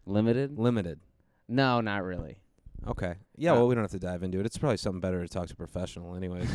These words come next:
Speaker 1: <laughs> When I was a kid, I used to go to, like, I had a doctor, like, prescribe me, like,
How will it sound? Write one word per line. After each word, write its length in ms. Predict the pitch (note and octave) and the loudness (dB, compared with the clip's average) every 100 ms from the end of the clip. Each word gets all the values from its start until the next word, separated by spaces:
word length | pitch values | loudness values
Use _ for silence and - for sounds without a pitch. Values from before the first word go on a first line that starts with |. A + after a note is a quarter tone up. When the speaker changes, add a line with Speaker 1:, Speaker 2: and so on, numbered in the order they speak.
| - - E3+ G3+ | 0 0 0 -4
Speaker 1:
<laughs> 440 | - - - - | -10 -12 -18 -16
When 140 | - A2 | -2 2
I 40 | |
was 100 | C#3+ | 4
a 80 | C#3+ | 2
kid, 160 | - B2+ | 2 0
I 80 | A#2+ | 2
used 160 | A2 | 0
to 60 | G2+ | 0
go 120 | G#2 | 2
to, 80 | G2+ | 2
like, 320 | F#2+ F2+ - _ _ _ _ - | 0 -4 -10 _ _ _ _ -10
I 60 | G2 | -4
had 140 | F#2+ F#2 | -2 -2
a 20 | |
doctor, 340 | F2+ F#2 G2 | -4 -4 -2
like, 160 | F#2 - | -4 -4
prescribe 380 | F#2 - F2+ F#2 | -8 -6 -6 -6
me, 100 | F2+ | -6
like, 300 | E2+ - | -8 -12